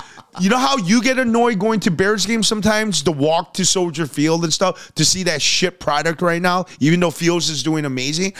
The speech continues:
I'm not gonna go to Wrigleyville, Wrigleyville to watch the Cubs. Like, there's no way.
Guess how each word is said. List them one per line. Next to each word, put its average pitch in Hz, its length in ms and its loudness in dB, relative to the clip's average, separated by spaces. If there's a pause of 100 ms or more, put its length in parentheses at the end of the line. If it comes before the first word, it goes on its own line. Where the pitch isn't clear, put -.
(140)
I'm 214 120 0
not 370 140 2
gonna 285 140 2
go 175 180 2
to 156 80 2
Wrigleyville, 139 720 -2 (100)
Wrigleyville 147 760 0
to 139 100 2
watch 147 240 0
the 135 60 -4
Cubs. 160 520 -2 (800)
Like, 226 240 2
there's 220 220 0
no 277 240 2
way. 277 500 0